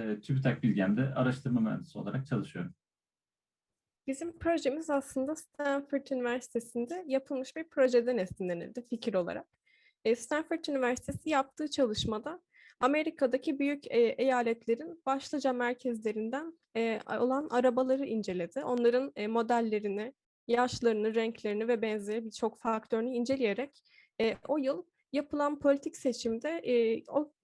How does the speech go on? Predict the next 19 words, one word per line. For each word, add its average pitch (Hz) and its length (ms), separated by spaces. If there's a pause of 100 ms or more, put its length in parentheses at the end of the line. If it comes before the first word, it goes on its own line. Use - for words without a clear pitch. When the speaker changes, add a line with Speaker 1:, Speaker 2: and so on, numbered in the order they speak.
Speaker 2:
çevrede 233 400
oturan 277 400
kişilerin, 240 680
e, 220 320
liberal 269 460
veya 254 240
demokrat 254 500
oy 240 220
vereceğine 220 480
dair 240 420
bir 285 220 (240)
tahminleme 240 580
yaptı. - 420 (540)
Biz 302 180
de 339 60
aslında 330 420
bu 339 120
projeden 285 440
esinlenerek, 302 840